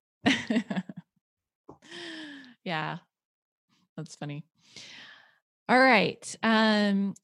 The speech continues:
how can people learn more about what it is that you do? And then after you tell us that, why don't you, um,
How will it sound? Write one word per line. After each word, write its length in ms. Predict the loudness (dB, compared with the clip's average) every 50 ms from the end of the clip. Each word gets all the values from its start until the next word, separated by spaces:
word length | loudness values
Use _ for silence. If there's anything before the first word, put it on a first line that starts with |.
| -12 -8
how 180 | 2 6 6 6
can 160 | 6 4 2
people 280 | 2 2 2 2 2 2
learn 220 | 2 0 0 0
more 240 | 0 2 2 2 2
about 300 | 2 4 4 6 6 6
what 180 | 4 4 4
it 100 | 2 2
is 180 | 0 -2 0 0
that 120 | -2 -2
you 160 | -2 -2 -2 -2
do? 400 | 0 2 2 2 4 4 2 2
And 260 | 2 2 2 2 2
then 140 | 2 2 0
after 340 | 0 -2 -2 -2 -2 -2
you 200 | -2 0 0 -2
tell 240 | -4 -4 -4 -2 -2
us 160 | -2 -2 -4
that, 440 | -2 0 0 2 4 4 4 2 0
why 180 | -2 -2 -2 0
don't 180 | 0 -2 -2
you, 500 | -2 -2 -2 0 0 2 2 2 2 0 0
um, 480 | 0 0 0 0 0 0 0 -2 -4